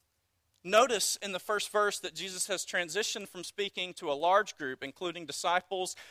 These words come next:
tax collectors, sinners, and also Pharisees, to here, it says in the first verse, he also said to the disciples. This is a teaching about discipleship. He s-,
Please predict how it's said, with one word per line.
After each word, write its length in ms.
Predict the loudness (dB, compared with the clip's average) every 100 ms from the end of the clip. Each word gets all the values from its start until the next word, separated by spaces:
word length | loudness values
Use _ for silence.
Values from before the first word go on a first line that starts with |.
| 0
tax 260 | 4 4 2
collectors, 460 | 2 2 2 -4
sinners, 360 | -4 -2 -4 -2
and 80 | -2
also 260 | -2 -2
Pharisees, 720 | -4 2 4 4 2 -4 -6 -10 -16 -20 _ _ -2
to 200 | 2 2
here, 360 | 0 2 4
it 200 | 4 2
says 240 | 0 0 0
in 80 | -2
the 80 |
first 340 | -4 -4 -4 -2
verse, 380 | 0 0 -4 -12 _
he 200 | -8 -2
also 360 | 0 0 -4 -6
said 340 | -2 -2 -2
to 140 | -8
the 100 | -10
disciples. 760 | -10 -6 -2 -2 -4 -10 -12 -14 -16 -20 _
This 200 | -2 -2
is 120 | -2 -6
a 60 |
teaching 500 | -8 -6 -6 -6 -6 -8
about 380 | 0 2 2 0 _
discipleship. 880 | -8 -2 0 0 -4 -8 -8 -8 _ _ _ _ _ _ _ _ _ _ _ _ _ _ _ _ _ _ _ _ -4
He 60 |
s-, 140 | -4